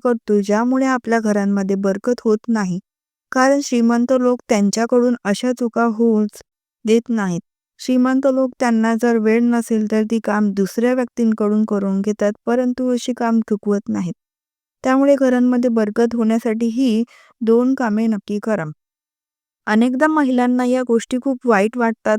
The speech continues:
पण यामागे एक मोठा अर्थ दडलेला असतो. वास्तुशास्त्रानुसार काही सवयी अशा असतात ज्या स्वतःसोबत दारिद्र्यता आणि गरिबी घरात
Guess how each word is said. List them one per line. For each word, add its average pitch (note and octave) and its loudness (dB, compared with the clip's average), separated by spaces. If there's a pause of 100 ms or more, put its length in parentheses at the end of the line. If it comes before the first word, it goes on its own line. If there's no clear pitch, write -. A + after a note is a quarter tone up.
पण B3 0
यामागे G#3+ 0
एक B3 -2
मोठा A3+ 0 (100)
अर्थ G3 0
दडलेला G#3+ 0
असतो. G3+ -6 (680)
वास्तुशास्त्रानुसार C4 0
काही A3+ 0
सवयी A3+ -2 (100)
अशा A#3 -2
असतात A3+ -2 (260)
ज्या A#3+ 0
स्वतःसोबत A3 -2
दारिद्र्यता A#3 0
आणि A3 0
गरिबी G#3 0
घरात A#3 0